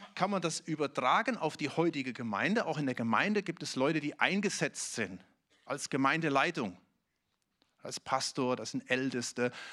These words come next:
anders beschre-, andere beschreiben das vielleicht auch anders in Gemeinden, aber im Grunde genommen funktioniert da jede Gemeinde oder jede Kirche ähnlich. Also es ist nicht nur ein Job Description oder ein, ein, ein Job, den jemand hat,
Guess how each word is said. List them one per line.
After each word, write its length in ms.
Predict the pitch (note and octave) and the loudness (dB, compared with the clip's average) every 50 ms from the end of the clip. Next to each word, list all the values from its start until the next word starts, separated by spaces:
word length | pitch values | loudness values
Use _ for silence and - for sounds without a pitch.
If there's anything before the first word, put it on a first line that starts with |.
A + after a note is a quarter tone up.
| - - | -6 -2
anders 280 | - C3+ C3+ B2 A#2+ - | -2 0 0 0 -2 -2
beschre-, 300 | - - - - A#2 A#2+ | -6 -8 -6 -4 -2 -2
andere 340 | B2+ B2+ B2 A#2 A2 A2+ | 0 0 -2 0 -2 -2
beschreiben 540 | G#2+ - A#2 - - - G#2+ A#2+ D3+ - C3 | -4 -2 -4 -4 0 2 2 2 2 0 -4
das 180 | A2 A2 G#2 - | -6 -4 -6 -4
vielleicht 380 | - A2+ G2+ F#2 A#2 A2+ - | -4 -2 -2 -2 -2 -2 -2
auch 180 | - G#2+ A2 - | -4 -4 -4 -4
anders 380 | - B2 B2+ B2 A#2 G#2+ - - - - - - - - - - _ | -4 -4 -2 0 -2 -2 -4 -6 -12 -16 -16 -16 -16 -18 -18 -10 _
in 180 | B2+ A#2 A2+ | -2 0 0
Gemeinden, 540 | A2 A2+ G#2+ G2+ G2+ A2 C#3 D3 - - C3 | 0 -2 0 2 2 2 2 0 -2 -4 -6
aber 180 | - - C3 C3 | -4 -4 -2 -2
im 120 | B2 A#2+ | -2 -2
Grunde 280 | - - E3 F#3 F3+ E3 | -2 -2 -2 0 0 -2
genommen 380 | D#3+ D#3 C#3+ C3+ C3+ C3+ A#2+ - - - _ | -2 0 0 0 0 0 -4 -6 -14 -20 _
funktioniert 680 | _ - - D3+ C#3 - - C#3 C#3 D3+ D#3+ D#3 - _ | _ -4 -4 -4 -2 -2 -2 0 2 0 0 -2 -4 _
da 320 | - C3+ B2+ B2 A#2 - - - - | 0 2 4 4 2 0 -4 -10 -8
jede 440 | - - C3 C3+ C#3 D3 C#3+ C#3+ - | -8 -6 -2 0 0 0 0 -2 -4
Gemeinde 500 | - B2+ A#2+ A2+ A2+ B2+ C#3+ D#3+ D3 C3+ | 0 0 2 4 4 4 2 2 0 -2
oder 140 | A#2 A#2+ | -2 0
jede 260 | B2 B2 C3 C#3 C#3+ - | 0 0 0 -2 -4 -6
Kirche 400 | - - C#3 C3+ C3 - B2+ - - | -6 -2 -2 -2 -2 -2 -8 -10 -4
ähnlich. 680 | - B2 B2+ C#3 C#3 A#2+ A2 F2+ - - - - - - _ _ _ _ _ _ _ _ _ _ _ _ _ _ _ | -2 0 0 2 2 0 -2 -2 -6 -8 -12 -12 -14 -18 _ _ _ _ _ _ _ _ _ _ _ _ _ _ _
Also 160 | - B2 C3+ | -4 -2 -2
es 60 | C#3+ | 0
ist 140 | E3+ E3+ - G3 | -2 -2 -2 -2
nicht 100 | F3+ F#3+ | 0 0
nur 140 | F#3 F3+ | 0 0
ein 80 | - F3 | 0 0
Job 360 | - - - - F#3 - - - | -2 -2 0 0 0 -2 0 -2
Description 760 | A2+ - - - - C3+ A#2+ A#2 - - - A#2 G#2+ G2+ | -2 -2 -2 -2 0 0 0 0 0 -2 0 0 0 -2
oder 240 | - A#2+ - A#2+ G#2 | -2 0 0 2 2
ein, 180 | G2+ C#3 B2+ B2 | 4 2 2 2
ein, 240 | - B2 A#2+ A#2 G#2 | 0 0 -2 0 -2
ein 220 | G2 A2+ A2+ A2+ | -2 -4 -4 -2
Job, 300 | - - G3 G#3 - - | 0 0 0 0 -2 -4
den 120 | - D#3 C3 | -2 -2 0
jemand 400 | A2+ G#2 G2+ G2+ F#2 G#2 - - | 0 0 -2 -2 -4 -4 -2 -2
hat, 240 | B2+ - - - | -2 -2 -2 -8